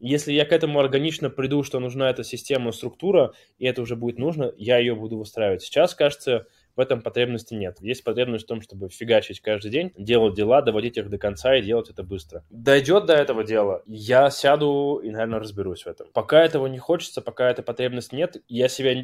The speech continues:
тяжело заставляю ее, как, знаешь, сверху так опускать. Потому что это надо, потому что это вот работает для кого-то другого, потому что это, не знаю, там, в книжках написано, да. Я работаю один по факту. Все мое время полностью предоставлено мне. Если я что-то не делаю, то и результат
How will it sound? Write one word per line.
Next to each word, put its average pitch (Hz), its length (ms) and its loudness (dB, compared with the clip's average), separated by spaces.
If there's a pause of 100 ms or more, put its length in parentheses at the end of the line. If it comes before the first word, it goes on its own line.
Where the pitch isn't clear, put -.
(140)
тяжело 156 440 6
заставляю 131 920 4
ее, 120 220 0
как, 101 160 -12
знаешь, 120 240 -6
сверху 120 460 0
так - 160 -10
опускать. 98 580 -10
Потому 131 320 0
что 151 140 0
это 127 100 0
надо, 104 360 -2
потому 113 300 -8
что - 160 -6
это 117 180 -2
вот 110 180 -4
работает 107 460 -4
для 101 120 -8
кого-то 104 300 -4
другого, 98 420 -6
потому 101 360 -14
что - 160 -6
это, 110 340 -4
не 101 80 -16
знаю, 101 260 -6
там, 87 300 -16
в - 100 -20
книжках 117 440 -6
написано, 101 600 -10
да. 98 500 -6
Я 101 160 0
работаю 127 380 -2
один 113 280 -4
по - 180 -12
факту. - 260 -8
Все 113 160 -6
мое 101 220 -4
время 107 500 -6
полностью 110 400 -6
предоставлено 101 640 -6
мне. 87 260 -12
Если 101 240 -10
я 101 80 -6
что-то 110 240 -12
не 107 100 -8
делаю, 117 360 -4
то 101 120 -6
и 104 80 -2
результат 104 420 -8